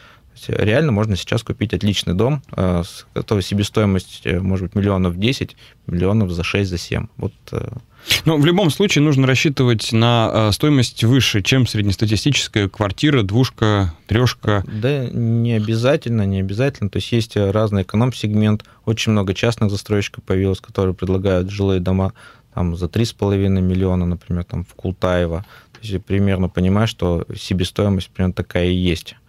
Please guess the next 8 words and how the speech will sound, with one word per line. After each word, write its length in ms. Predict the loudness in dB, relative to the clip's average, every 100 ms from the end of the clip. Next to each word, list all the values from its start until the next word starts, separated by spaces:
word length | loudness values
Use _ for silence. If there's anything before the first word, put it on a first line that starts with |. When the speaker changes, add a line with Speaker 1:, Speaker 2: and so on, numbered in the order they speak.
| -20 -20 -20 _
Speaker 1:
Э, 160 | -4 -2
с 40 |
другой 260 | -2 -2 -2
стороны, 380 | 0 2 2
то 100 | 0
есть 120 | -4 -4
сейчас, 300 | -2 -2 -2
э, 340 | 0 0 0